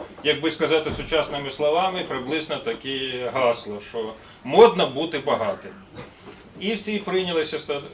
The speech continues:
намагатися стати багатим. Але це практично неможливо. От сьогоднішні цифри, знаєте, які? Десять відсотків населення Землі мають у своїй власності вісімдесят чотири відсотка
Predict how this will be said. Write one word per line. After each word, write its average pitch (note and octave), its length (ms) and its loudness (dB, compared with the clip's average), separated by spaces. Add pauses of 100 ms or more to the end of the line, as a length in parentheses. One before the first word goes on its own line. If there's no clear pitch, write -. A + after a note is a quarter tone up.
(240)
намагатися D3+ 600 4
стати C3+ 300 -4
багатим. A2 560 -8 (340)
Але B3+ 160 -8
це C4+ 120 -4
практично F#3 440 -6
неможливо. G#2 680 -4
От B2 80 -12
сьогоднішні F#3+ 460 0
цифри, D#3+ 300 -4
знаєте, F#3+ 320 -2
які? A#2+ 280 -6 (480)
Десять E3 420 0
відсотків D#3 480 0
населення C#3 500 -2
Землі D3 360 -4
мають D3+ 360 0
у C3 40 -4
своїй B2+ 240 -4
власності D3+ 560 -4
вісімдесят B2+ 600 -8
чотири C3 400 -6
відсотка A#2 520 -8